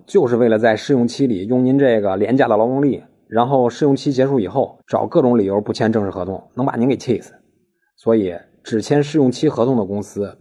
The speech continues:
不是正规公司，不能进。工作再难找，这种公司也不能进。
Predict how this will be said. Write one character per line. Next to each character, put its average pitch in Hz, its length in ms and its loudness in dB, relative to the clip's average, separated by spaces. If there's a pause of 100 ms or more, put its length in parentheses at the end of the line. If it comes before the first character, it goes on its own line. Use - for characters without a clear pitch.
不 120 160 0
是 139 100 2
正 113 140 0
规 101 80 -4
公 95 160 -8
司， 90 240 -10 (160)
不 131 140 -2
能 95 160 -4
进。 95 180 -6 (400)
工 156 220 0
作 151 100 4
再 143 160 2
难 101 160 0
找， - 260 -6
这 117 120 -2
种 98 100 -4
公 104 160 -2
司 104 260 -4
也 110 140 0
不 107 80 -4
能 101 140 -4
进。 98 120 -4